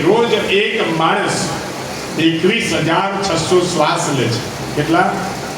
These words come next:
એકવીસ હજાર છસો. ગણી રાખજો. સવારથી ઉઠે ને, રાત્રે સૂવે ત્યાં સુધીમાં, અને રાત્રે સૂતો હોય ત્યારે શ્વાસ તો લેવા જ પડે ને. ચોવીસ કલાકમાં એકવીસ હજાર છસો શ્વાસ લે છે.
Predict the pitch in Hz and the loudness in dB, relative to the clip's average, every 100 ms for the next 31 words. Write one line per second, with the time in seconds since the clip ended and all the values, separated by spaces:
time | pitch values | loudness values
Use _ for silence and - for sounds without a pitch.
0 | - - - - 123 135 143 165 160 151 | -8 -8 -8 -4 0 2 6 6 4 2
1 | 147 143 127 127 120 123 135 151 147 143 | 2 2 0 0 0 2 4 4 2 2
2 | 117 107 - - - - - - - - | -2 -2 -4 -6 -8 -8 -8 -8 -6 -6
3 | - - - - 135 135 147 147 147 147 | -8 -8 -8 -4 2 4 4 2 4 4
4 | 139 160 180 165 - - - 123 120 117 | 4 4 4 2 0 -2 -2 0 2 2
5 | 139 143 - 147 156 151 139 143 143 139 | 2 2 2 2 4 2 2 0 0 2
6 | 147 143 113 - - - 123 127 127 - | 4 4 2 0 -4 -4 -2 0 0 2
7 | 147 - 139 156 151 151 151 151 143 - | 0 2 2 4 4 4 2 2 2 2
8 | 127 123 - 147 147 160 156 160 185 180 | 2 2 2 2 4 2 2 2 2 2
9 | - - - - - 143 147 165 226 - | -2 -4 -6 -8 0 2 4 4 2 0
10 | 175 160 151 143 143 123 127 - 170 - | 0 2 2 2 0 0 2 0 0 -2
11 | - - 143 160 156 151 202 202 185 151 | -4 -2 0 0 0 0 0 0 0 0
12 | 160 175 185 180 147 151 170 170 170 156 | 2 2 0 -2 -2 0 0 0 2 0
13 | 151 151 139 117 123 | 0 0 0 0 -4